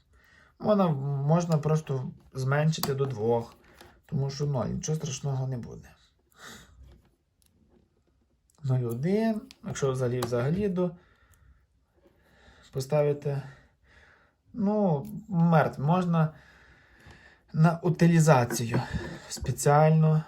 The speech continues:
відведені місця. Так, ну, дальше. Є така крона. Показує дев'ять вольт.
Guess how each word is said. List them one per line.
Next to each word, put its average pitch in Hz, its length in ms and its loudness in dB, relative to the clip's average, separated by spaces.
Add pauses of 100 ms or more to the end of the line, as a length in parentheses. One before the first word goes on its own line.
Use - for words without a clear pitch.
відведені 131 840 -4
місця. 131 600 -8 (3000)
Так, - 280 -8
ну, - 140 -10 (120)
дальше. - 720 -2 (1500)
Є 143 220 2
така 160 300 2
крона. - 560 -2 (1400)
Показує 95 640 -2 (440)
дев'ять 135 420 4
вольт. 95 440 -2